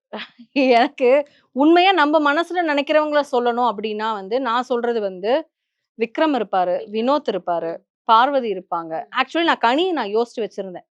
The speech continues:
Speaker 1: டாப் ஃபைவ்க்கு வரணும்னு சொல்லிட்டு.
Speaker 2: இல்ல,
Speaker 1: யாரோ
Speaker 2: நான்
Speaker 1: ஒருத்தவங்க என்கிட்ட கேட்டாங்க, அவங்களுக்கு டி எம்
Speaker 2: இல்ல,
Speaker 1: கூட நான்
Speaker 2: நானுமே
Speaker 1: அதான்
Speaker 2: யோசிச்சேன்.
Speaker 1: சொன்னேன். ஏன்னா,
Speaker 2: ஆ.
Speaker 1: டஃப் ஃபைட் குடுக்குறாங்களே அப்படிங்கிறதுனால நான் அவங்கள யோசிச்சேன்.
Speaker 2: சரி, மூணு பேர் சொல்லிட்டோம்.
Speaker 1: ம்.
Speaker 2: வினோத்,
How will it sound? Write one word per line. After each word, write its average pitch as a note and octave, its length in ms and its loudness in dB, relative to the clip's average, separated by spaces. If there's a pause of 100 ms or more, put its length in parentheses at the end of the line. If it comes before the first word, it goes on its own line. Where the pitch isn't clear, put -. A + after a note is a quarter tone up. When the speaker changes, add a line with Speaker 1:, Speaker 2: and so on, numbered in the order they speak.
Speaker 1:
டாப் G#3+ 260 0
ஃபைவ்க்கு G3+ 260 -4
வரணும்னு F#3+ 320 -4
சொல்லிட்டு. F3 300 -14 (100)
Speaker 2:
இல்ல, - 180 -20
Speaker 1:
யாரோ C4 280 6
Speaker 2:
நான் F4+ 120 6
Speaker 1:
ஒருத்தவங்க C#4 160 0
என்கிட்ட B3+ 320 -2
கேட்டாங்க, D4 160 0
அவங்களுக்கு C#4 380 -2
டி C4 120 -2
எம் D4+ 80 -2
Speaker 2:
இல்ல, D#4 120 4
Speaker 1:
கூட D4 140 4
நான் B3+ 200 4
Speaker 2:
நானுமே B3+ 140 0
Speaker 1:
அதான் E4+ 40 2
Speaker 2:
யோசிச்சேன். C4 300 2
Speaker 1:
சொன்னேன். G3 300 -10 (260)
ஏன்னா, D4 100 0
Speaker 2:
ஆ. G4+ 80 6
Speaker 1:
டஃப் D4 280 0
ஃபைட் F#4+ 220 -4
குடுக்குறாங்களே C#4 600 0
அப்படிங்கிறதுனால A#3 480 -4
நான் G4 120 -2
அவங்கள A#3 380 -2
யோசிச்சேன். C#4+ 460 -10 (220)
Speaker 2:
சரி, G#3+ 200 -4
மூணு D#4+ 260 0
பேர் E4 220 2
சொல்லிட்டோம். G#3+ 360 -2
Speaker 1:
ம். A3 80 -16
Speaker 2:
வினோத், D4 560 -2